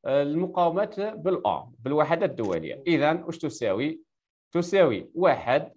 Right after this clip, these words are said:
على لا فريكونس عطاها لي نورمالمون عشرة هرتز في ربعة فاصل سبعة في عشرة قوة ناقص ستة، هذه هي المكثفة، عطالي ربعة فاصل سبعة ميكرو فاراد، بنحولها لفاراد تول-، تساوي ربعة فاصل سبعة في عشرة قوة ناقص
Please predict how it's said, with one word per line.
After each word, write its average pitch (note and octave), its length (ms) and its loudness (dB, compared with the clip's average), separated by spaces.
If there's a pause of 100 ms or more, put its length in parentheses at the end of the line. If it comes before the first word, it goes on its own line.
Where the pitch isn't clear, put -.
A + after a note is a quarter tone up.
على D#3+ 240 4
لا E3+ 120 2
فريكونس E3 540 -6
عطاها C3+ 380 0
لي G2 240 -6 (100)
نورمالمون B2 540 -6 (180)
عشرة B2 300 -4
هرتز F#2+ 640 -10 (300)
في F3 400 -2 (340)
ربعة D#3+ 280 6
فاصل D#3+ 320 0
سبعة A2+ 640 2 (320)
في F3+ 140 2
عشرة E3+ 280 2
قوة D#3+ 300 -2
ناقص C#3+ 300 -2
ستة، A#2 280 -4
هذه C3 320 0
هي B2+ 100 2
المكثفة، A#2 500 -2
عطالي C#3 260 2
ربعة A#2+ 200 2
فاصل - 260 -4
سبعة G#2+ 240 -4
ميكرو C3 300 -2
فاراد، A2 500 2 (300)
بنحولها E3+ 480 6
لفاراد E3 420 2
تول-، C#3+ 260 -6
تساوي D3 300 -2
ربعة D3+ 220 4
فاصل D3 240 -2
سبعة C#3 240 -4
في D#3 120 -8
عشرة D3+ 400 -6
قوة D3+ 180 -2
ناقص D#3+ 460 -2